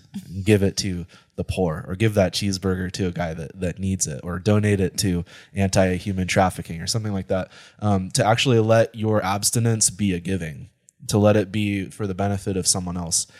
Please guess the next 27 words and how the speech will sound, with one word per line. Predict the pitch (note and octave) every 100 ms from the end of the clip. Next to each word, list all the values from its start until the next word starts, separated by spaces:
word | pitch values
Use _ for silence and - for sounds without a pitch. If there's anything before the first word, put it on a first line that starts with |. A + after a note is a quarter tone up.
| - - -
Um, | A2 G#2
and | A2
you'll | C3
tell | C3 D3
yourself, | C#3+ C3+ B2 -
"I | C3
can't | - D#3 A#2+
do | C3
it. | G2+
I'm | G2+
fasting. | G2 B2 G#2+ A#2
I | G#2+
don't | A#2+
have | A#2+ A2+
any | A2
energy. | G2+ G2+ F#2 - F#2
I'm | -
so | B2
hungry. | G2 G#2+ F#2 F2+ - - - - -
I | A#2+
can't | C#3 A#2+
go | B2+
home | A2+ A2+
and | G2+
vacuum | G2 F#2+ G#2 F#2
the |
house. | F2+ E2+ -